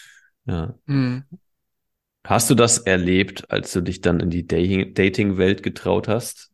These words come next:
Speaker 2: solche Situationen?
Speaker 1: Äh, ja, voll. Ähm, ganz viele, wo ich wirklich,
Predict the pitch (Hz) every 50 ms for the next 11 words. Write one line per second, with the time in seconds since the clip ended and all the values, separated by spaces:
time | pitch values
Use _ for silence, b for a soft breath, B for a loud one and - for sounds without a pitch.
0 | _ - - 98 92 95 98 - 90 90 95 - - 95 95 95 - - - 90
1 | 87 95 117 117 113 - _ _ _ _ _ _ _ _ _ _ _ _ _ _
2 | _ _ _ 185 170 127 123 117 120 131 139 135 117 - - _ _ _ - -
3 | 143 135 120 127 - _ _ - - 135 127 120 120 120 120 123 147 151 156 _
4 | _ _ - 123 123 - - - - - 139 131 127 120 120 120 123 - - 139
5 | 127 - 131 123 123 - - -